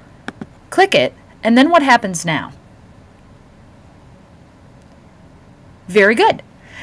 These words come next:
If you drag it over whatever it is that you're curious about, and you click, on the right side of the screen, the tips bar will open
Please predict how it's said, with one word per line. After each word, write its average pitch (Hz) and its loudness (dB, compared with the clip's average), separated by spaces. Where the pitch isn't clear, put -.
If - 0
you 165 2
drag 262 4
it 415 0
over 285 0
whatever 208 0
it 190 -2
is 196 -4
that - -6
you're 160 -12
curious 226 -2
about, - -8
and 160 -8
you 156 -8
click, - -2
on 226 2
the 254 4
right 277 2
side 320 0
of 208 -10
the 180 -10
screen, 160 -6
the 175 -6
tips - -4
bar 156 0
will 143 -4
open 143 -10